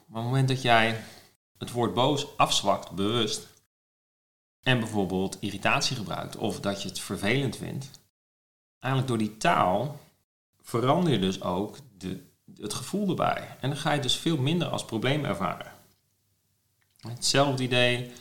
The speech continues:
eh, wat mensen wel eens zeggen, "Ik heb geen probleem, ik heb een uitdaging." En losstaan dat het een trucje kan zijn, het zorgt direct voor een ander gevoel in je lichaam.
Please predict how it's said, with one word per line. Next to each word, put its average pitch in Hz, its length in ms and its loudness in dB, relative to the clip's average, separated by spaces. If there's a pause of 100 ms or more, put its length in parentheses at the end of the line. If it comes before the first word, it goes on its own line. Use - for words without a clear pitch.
(320)
eh, 104 240 -4
wat 107 140 -2
mensen 110 240 -2
wel 107 80 -2
eens - 160 -2
zeggen, 110 480 0 (280)
"Ik - 140 -16
heb 117 140 -4
geen 98 120 -4
probleem, 110 600 -2
ik - 140 -16
heb 98 120 -6
een 104 120 -6
uitdaging." - 580 0 (960)
En 101 120 -10
losstaan 110 420 0
dat 95 120 -2
het 90 100 -4
een 85 80 -12
trucje 135 340 -2
kan 120 180 -4
zijn, 117 400 -2 (380)
het - 140 -12
zorgt 131 260 2
direct 127 300 0
voor 120 120 -2
een - 60 -6
ander 127 260 4
gevoel 104 420 -2
in 104 100 -2
je 107 100 0
lichaam. 117 320 -2